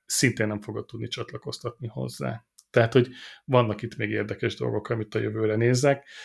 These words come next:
És hogyha bárki gondolkodik benne, akkor ez mindenképpen egy észszerű megoldás lehet, hogy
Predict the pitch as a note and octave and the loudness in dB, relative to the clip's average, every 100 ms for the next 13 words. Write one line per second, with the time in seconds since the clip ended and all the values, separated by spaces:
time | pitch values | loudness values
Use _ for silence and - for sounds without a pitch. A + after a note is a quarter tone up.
0 | - - - _ _ _ _ _ _ - | -18 -20 -20 _ _ _ _ _ _ 2
1 | D3 - C#3+ C#3 B2 C3+ - A#2+ B2+ A#2+ | 2 2 0 0 2 2 2 -2 -2 0
2 | C3 A#2 A#2+ B2 A#2+ - _ - C3 - | -2 -4 -4 -6 -8 -12 _ -8 -8 -4
3 | A#2 A#2 _ _ B2+ B2 B2 G#2+ A2+ G#2 | -4 -6 _ _ 2 6 4 4 2 2
4 | A2 G#2+ G#2 - G#2+ G2+ G#2+ A2 G#2 G2+ | 2 4 2 2 2 2 2 4 4 2
5 | - A#2+ A2+ G#2+ - - G#2+ G#2 | 4 6 6 6 2 2 2 2